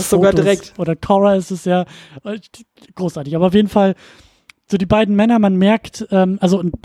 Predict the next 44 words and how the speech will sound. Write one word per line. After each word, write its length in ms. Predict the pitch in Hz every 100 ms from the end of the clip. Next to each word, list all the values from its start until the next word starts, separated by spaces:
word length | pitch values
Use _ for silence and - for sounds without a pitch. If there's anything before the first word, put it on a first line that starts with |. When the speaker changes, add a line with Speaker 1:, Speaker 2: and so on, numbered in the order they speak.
| -
Speaker 2:
das 200 | 185 170
ist 100 | 180
halt 120 | 196
eben 120 | 196
auch 100 | 190
der 120 | - 160
Punkt, 320 | 196 220 -
so 160 | 180
Tom, 400 | 175 - 185 208
der 160 | 190 180
auch 160 | 170 -
mehr 300 | 165 185 196
und 100 | 180
mehr 120 | 185
in 100 | 175
der 100 | 170
Familie 440 | - 165 165 175
ankommt 520 | 170 214 - 160 143 147
und 60 |
nicht 180 | 160 -
nur 160 | 180 170
irgendwie 320 | 165 165 156 - - - - _ -
das 160 | 165
Beiwerk 540 | - 160 190 190 185 -
ist 280 | 202 190 190
und 240 | 160 160
vielleicht 320 | - 160 -
noch 80 | 160
so 140 | 165
seine 280 | 156 160 156
rebellische 480 | 147 165 175 - 185
Ader 300 | 160 175 170
hat 160 | 175 175
und 100 | 160
irgendwie 220 | 160 165
nur 140 | 160
auf 80 | 151
den 100 | 147
Tisch 260 | - 196 -
haut, 280 | 196 196
so, 200 | - 196
sondern 460 | 190 165 165 165 156 - - _ _ -
der 160 | 165 170
auch 240 | 165 -